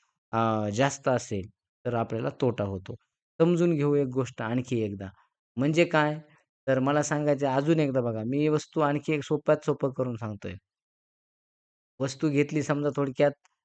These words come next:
आपण अजून एकदा उदाहरण, दहा रुपयाला घेतली, मी विकली ती सात रुपयाला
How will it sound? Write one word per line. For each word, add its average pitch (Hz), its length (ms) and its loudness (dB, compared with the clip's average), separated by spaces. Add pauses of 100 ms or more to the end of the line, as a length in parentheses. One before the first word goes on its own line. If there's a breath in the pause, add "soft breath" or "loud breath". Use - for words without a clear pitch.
(180)
आपण 139 240 2
अजून 147 260 4
एकदा 127 240 0
उदाहरण, 117 400 -2 (460)
दहा 143 200 2
रुपयाला 147 360 6
घेतली, 131 360 0 (420)
मी 127 120 -2
विकली 139 340 -2
ती 147 100 0
सात 143 320 0
रुपयाला 110 400 -2